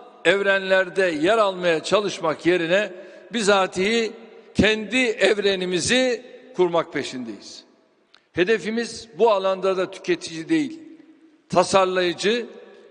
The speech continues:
üretici, yön verici, takip eden değil, takip edilen konumuna ulaşmaktır.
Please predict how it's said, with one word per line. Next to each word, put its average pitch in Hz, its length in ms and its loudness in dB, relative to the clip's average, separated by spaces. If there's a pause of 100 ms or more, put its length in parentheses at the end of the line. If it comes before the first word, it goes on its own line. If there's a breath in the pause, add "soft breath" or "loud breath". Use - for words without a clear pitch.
(140 loud breath)
üretici, 185 800 0 (400)
yön 196 340 0
verici, 185 640 0 (400)
takip 190 480 0
eden 160 420 0
değil, 226 380 0 (320)
takip 175 500 0
edilen 185 880 0
konumuna 190 680 2 (280)
ulaşmaktır. - 760 -4